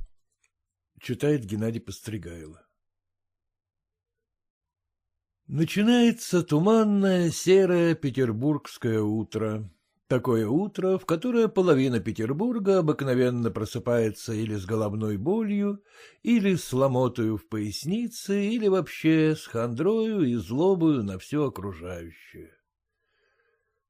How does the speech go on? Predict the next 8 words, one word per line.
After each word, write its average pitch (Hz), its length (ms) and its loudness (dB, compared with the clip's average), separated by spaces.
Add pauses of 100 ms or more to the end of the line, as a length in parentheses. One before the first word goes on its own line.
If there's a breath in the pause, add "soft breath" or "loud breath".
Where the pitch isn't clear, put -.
(160)
Плохо 262 480 4
живётся 175 560 4
в 135 60 2
это 139 240 2
утро 214 460 2
всякому 185 600 0
подначальному 123 920 0
человеку. 104 880 -6